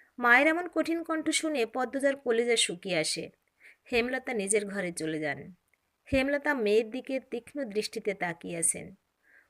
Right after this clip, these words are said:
পদ্মজা নতজানু হয়ে কাঁপছে। সুন্দরীরা ভীতু আর বোকা হয়,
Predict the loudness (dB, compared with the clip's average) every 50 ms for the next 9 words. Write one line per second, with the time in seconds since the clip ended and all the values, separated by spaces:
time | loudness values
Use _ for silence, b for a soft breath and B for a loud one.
0 | b 2 4 4 4 4 2 2 2 2 0 0 0 -2 -2 -2 -4 -4 -4 -4
1 | -2 0 0 0 0 0 -4 -6 -4 -2 -2 -4 -4 -4 -10 -14 _ _ _ _
2 | _ _ _ -10 -8 -6 -6 -6 -4 -4 -4 -2 -2 -2 -2 -4 -4 -6 -4 -4
3 | -6 -4 -4 -4 -6 -6 -4 -4 -6 -4 -4 -8 -8 -6 -8 -8 -6 -4 -4 -4
4 | -4 -4